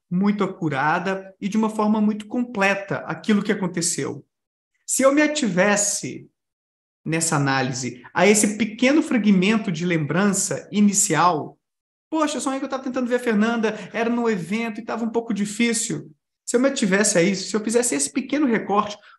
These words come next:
poderia parecer uma premonição, uma previsão. Só quando eu comecei a resgatar outros elementos da lembrança, e a Nath, na verdade, que me deu esse toque, principalmente dessa conversa que a gente teve depois e tudo,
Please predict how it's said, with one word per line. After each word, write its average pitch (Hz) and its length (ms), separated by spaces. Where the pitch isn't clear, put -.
poderia 311 480
parecer 311 720
uma 254 240
premonição, 247 840
uma 202 180
previsão. 196 720
Só 330 260
quando 320 200
eu 294 80
comecei 254 340
a 277 40
resgatar 202 580
outros 214 280
elementos 165 420
da 170 80
lembrança, 156 500
e - 20
a 202 40
Nath, 208 400
na 202 80
verdade, 165 460
que 202 80
me 185 80
deu 170 140
esse 170 240
toque, 160 280
principalmente 196 960
dessa - 220
conversa 165 320
que - 40
a 156 40
gente 156 200
teve 156 200
depois 165 560
e - 80
tudo, 208 220